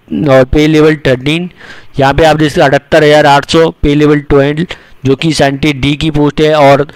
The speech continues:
basic पे है सिक्सटी सेवन जो कि आपकी scientist सी की post है, पे level ग्यारह रहेगा। यहाँ पे minimum age यहाँ पे बात करें scientist आपकी एफ की पचास, पचास यहाँ पे पचास है और जो स-,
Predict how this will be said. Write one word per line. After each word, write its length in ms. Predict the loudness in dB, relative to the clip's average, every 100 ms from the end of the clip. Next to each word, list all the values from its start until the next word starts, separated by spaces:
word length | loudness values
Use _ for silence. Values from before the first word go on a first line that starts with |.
| -20 -8 -2
basic 340 | -2 -2 -4 0
पे 100 | 2
है 180 | 2
सिक्सटी 300 | 0 -4 -4 -2
सेवन 420 | 0 2 0 -4 -14 -20 -8 -2
जो 120 | -2
कि 140 | 2
आपकी 260 | 0 0 -2
scientist 440 | -2 -2 -4 -4
सी 120 | -6
की 160 | -4 -4
post 320 | -2 -2 0
है, 160 | -2 -2
पे 220 | -4 -2
level 240 | 0 0 0
ग्यारह 320 | 0 0 0
रहेगा। 300 | -2 -2 -4 -8 -20 -20 _ -2
यहाँ 120 | 0
पे 180 | 2 0
minimum 460 | 0 -2 -2 0
age 220 | 2 2 2
यहाँ 200 | 0 2
पे 120 | 0
बात 240 | 0 0
करें 180 | 0 -2
scientist 500 | 0 -2 -2 -4 -2
आपकी 320 | -2 -2 -2 0
एफ 200 | 0 -2
की 120 | -4
पचास, 500 | -4 0 0 0 -4 _ _ _ -8
पचास 440 | -6 0 0 0 -2
यहाँ 180 | -4
पे 160 | -2 -2
पचास 420 | -2 -2 -2 0
है 100 | -2
और 300 | 0 2 2
जो 160 | 2 -2
स-, 120 | -2